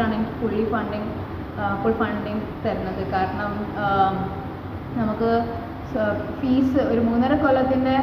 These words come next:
ഒരു പി എച്ച് ഡി പഠനത്തിന് ഫീസ് തന്നെ അത്യാവശ്യം നല്ലൊരു എമൗണ്ട് ആവും.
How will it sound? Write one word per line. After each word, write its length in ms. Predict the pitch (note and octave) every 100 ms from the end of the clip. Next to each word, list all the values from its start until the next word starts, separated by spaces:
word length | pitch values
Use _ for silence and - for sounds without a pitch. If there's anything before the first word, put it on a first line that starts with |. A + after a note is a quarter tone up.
| C#4 -
ഒരു 80 | B3
പി 120 | B3+
എച്ച് 220 | B3+ A#3 -
ഡി 40 | B3
പഠനത്തിന് 440 | B3 B3 B3 B3+ C4
ഫീസ് 340 | C4 B3 C4 C4+
തന്നെ 180 | B3+
അത്യാവശ്യം 480 | C4 B3+ A#3+ B3 B3
നല്ലൊരു 240 | A#3 A#3 A#3+
എമൗണ്ട് 420 | A3+ G#3 A3 A3
ആവും. 240 | F3+ F3+